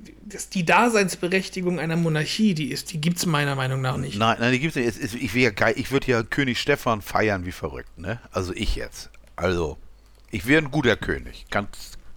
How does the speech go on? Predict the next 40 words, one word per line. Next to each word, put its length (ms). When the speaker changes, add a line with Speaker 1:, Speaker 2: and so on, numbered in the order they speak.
Speaker 2:
kannst 260
du 40
Speaker 1:
Ja. 80
Speaker 2:
glauben. 300
Aber 180
das 140
ist 160
ja, 120
wenn 100
du 80
zum 120
Beispiel 280
guckst 360
da 60
in 180
Dänemark, 540
wenn 120
du 140
mal 220
jemals 340
nach 140
Roskilde 580
kommst, 340
in 120
die, 80
in 200
die 80
Kathedrale, 680
wo 180
da 220
alle 300
Könige 480
liegen, 560
seit 400
achthundert, 720
sind 200
in 80
dieser 320
Kirche 420
begraben. 540